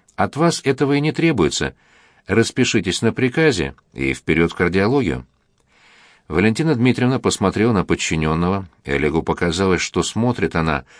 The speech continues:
на него тем же взглядом, какой был у попутчицы в поезде. "Послушайте меня, Олег Богумилович,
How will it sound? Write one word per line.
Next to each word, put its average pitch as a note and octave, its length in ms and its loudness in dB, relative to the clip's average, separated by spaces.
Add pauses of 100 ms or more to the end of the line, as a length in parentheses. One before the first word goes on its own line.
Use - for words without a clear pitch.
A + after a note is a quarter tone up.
(140)
на F#2 100 0
него G2+ 260 2
тем G#2 280 0
же G2+ 140 2
взглядом, G#2+ 520 0 (340)
какой C#3+ 320 2
был C3 200 4
у B2 60 6
попутчицы B2 720 0
в - 100 -12
поезде. B1+ 520 0 (500)
"Послушайте - 580 -4
меня, C2+ 180 -2
Олег F2 200 0
Богумилович, C#2+ 680 -2